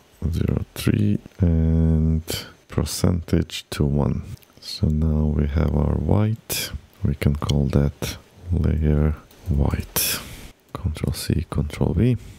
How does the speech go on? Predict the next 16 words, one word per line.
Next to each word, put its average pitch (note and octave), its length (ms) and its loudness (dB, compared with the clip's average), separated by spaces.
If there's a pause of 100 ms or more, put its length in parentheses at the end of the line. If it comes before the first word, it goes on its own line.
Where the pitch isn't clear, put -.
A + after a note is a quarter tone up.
(260)
base D#2+ 520 -2
absorption, - 920 0 (460)
and D#2+ 300 2
now D#2 500 2 (500)
this - 480 0
one D2+ 320 2
will D2 200 2
go D2 420 2 (340)
on D2 280 0
top, - 240 0 (560)
and E2 340 0
that D#2+ 240 -2
would D2+ 160 2
be D#2 80 2
light D2+ 440 0
brown F#2+ 560 0